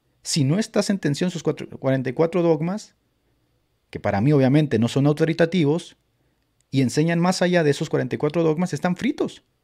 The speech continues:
porque están envueltos en una incertidumbre, como acabamos de verlo aquí, que no los va a dejar. ¿Quién tiene la razón ahí? ¿La tiene Rodrigo, que no hay a dónde meterse en ese video? ¿La tiene el cura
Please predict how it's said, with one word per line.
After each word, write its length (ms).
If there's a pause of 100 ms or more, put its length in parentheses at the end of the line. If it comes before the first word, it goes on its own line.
(680)
porque 200
están 180
envueltos 320
en 40
una 80
incertidumbre, 460
como 180
acabamos 300
de 80
verlo 200
aquí, 380 (800)
que 120
no 100
los 140
va 60
a 40
dejar. 420 (500)
¿Quién 200
tiene 180
la 100
razón 300
ahí? 260 (520)
¿La 180
tiene 200
Rodrigo, 540 (260)
que 140
no 100
hay 80
a 40
dónde 180
meterse 400
en 60
ese 140
video? 380 (360)
¿La 140
tiene 180
el 100
cura 360